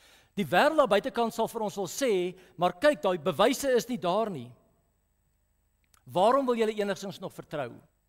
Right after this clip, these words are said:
Dan is dit die Here Jesus wat vir sy disippels wil sê, "Geloof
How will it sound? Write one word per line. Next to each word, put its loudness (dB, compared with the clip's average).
Dan -2
is -2
dit -2
die 0
Here 2
Jesus -4
wat -4
vir -6
sy -6
disippels -6
wil -6
sê, -8
"Geloof 0